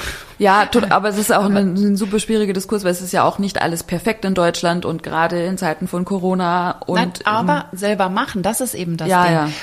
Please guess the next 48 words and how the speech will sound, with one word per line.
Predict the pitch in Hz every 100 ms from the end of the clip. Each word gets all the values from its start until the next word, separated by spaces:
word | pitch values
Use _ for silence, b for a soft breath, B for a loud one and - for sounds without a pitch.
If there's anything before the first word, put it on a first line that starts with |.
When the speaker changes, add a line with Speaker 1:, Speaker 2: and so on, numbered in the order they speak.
| B
Speaker 2:
Und | 190
das | 208 220
ist, | 214 -
äh, | 180 196
das, | 196 202 214
was | 202
du | 202
ja | 190
gerade | 185 180
erzählt | 170 170 - 208 214
hast, | 180 165 B B 185
diese, | 170 175 180 180
diese | 180 180
Freiheit | - 190 240 233 202
hier | - 202
was | 185 180
sagen | 214 254 294 247
zu | -
dürfen, | 165 170 165 - 160 B B
also | 190
dass | 202 214
man | 190
das | 190 180
selber | 180 247 208
machen | 185 214 190
als | 170
etwas | 175 - 180 - B B B - - - -
zu | - 190
Schätzendes, | - 220 220 - 190 175 156 151 - - B -
als | 165
etwas | 170 175 175 170
Wertvolles | 190 220 - 170 156 -
erkennt. | - - 151 147
Das | 180 240
passiert | - 220 - 196 190
durch | 180
solche | 175 165 170 170
Reisen, | 165 160 151 156 151
denke | 151 147
ich. | 151 - B B
Deswegen | 160 185 175
meinte | 165 170 190
ich | 156
eben, | 170
ich | 170 -
finde, | 170
jeder | 165 165 170
sollte | 165 165 - 165